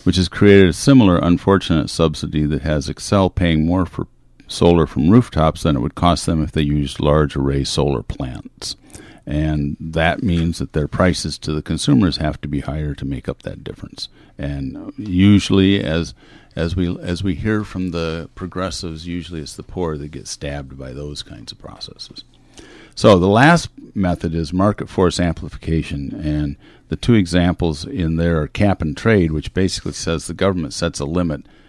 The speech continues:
and gives out, sells permits to people, and then if they don't use it all, they can sell the permit to somebody else. So it's like, "I'm gonna, I'm only gonna give you a hundred gallons of gas a month,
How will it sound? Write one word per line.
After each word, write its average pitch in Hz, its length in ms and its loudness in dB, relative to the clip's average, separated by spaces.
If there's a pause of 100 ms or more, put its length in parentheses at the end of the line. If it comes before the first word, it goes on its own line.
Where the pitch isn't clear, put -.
(160)
and 80 180 -6
gives 80 240 0
out, 76 240 -4
sells 104 420 4
permits 107 520 0
to - 80 -12
people, 76 380 -4
and 78 140 -4
then 78 180 -6
if 76 140 -12
they 92 120 0
don't 90 180 -2
use 117 240 2
it 107 80 -6
all, 82 240 0
they 76 140 -4
can 76 140 -8
sell 82 240 -2
the 71 80 -8
permit 80 340 -6
to - 80 -12
somebody 73 360 -6
else. 73 380 -8 (640)
So 87 520 0 (920)
it's - 180 -6
like, 90 200 2
"I'm 92 120 0
gonna, 92 320 -2
I'm 87 180 -2
only 110 340 0
gonna 104 180 0
give 98 180 0
you 92 120 0
a 76 40 -2
hundred 95 260 -2
gallons 90 400 -2
of 87 80 -10
gas 82 320 -6
a 80 60 -6
month, 87 420 -4